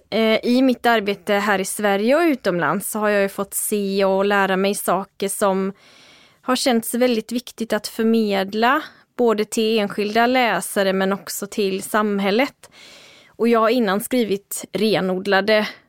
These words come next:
faktaböcker och olika skrifter. Men den här gången så vill jag verkligen åt det här med vetenskap och känsla tillsammans.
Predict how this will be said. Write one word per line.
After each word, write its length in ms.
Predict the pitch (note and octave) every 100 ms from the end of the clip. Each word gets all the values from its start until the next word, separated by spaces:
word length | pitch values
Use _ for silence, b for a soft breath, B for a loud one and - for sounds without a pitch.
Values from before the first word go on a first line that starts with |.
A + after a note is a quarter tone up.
| -
faktaböcker 1200 | A#3 G#3+ - - F#3+ F#3+ - - B3+ C#4+ C4+ A#3+
och 180 | - G#3+
olika 560 | G3+ D#3+ - C3+ D#3+ - -
skrifter. 760 | - - A3 - - - - -
Men 180 | A3+ A3+
den 140 | A#3
här 180 | B3 A#3
gången 280 | A#3+ A#3+ A3
så 140 | -
vill 220 | G#3 G#3 G3+
jag 140 | G3
verkligen 380 | G#3 G3 F#3+ G3+
åt 220 | G3+ G3
det 80 | -
här 100 | G#3
med 160 | F#3+ F#3+
vetenskap 720 | F#3+ - F#3+ F#3+ - G3 -
och 60 |
känsla 640 | - F#3+ F#3+ - G3 F#3 F#3+ - -
tillsammans. 1080 | A3 - G#3+ G3 G3+ A#3 C4 F#2 G3+ -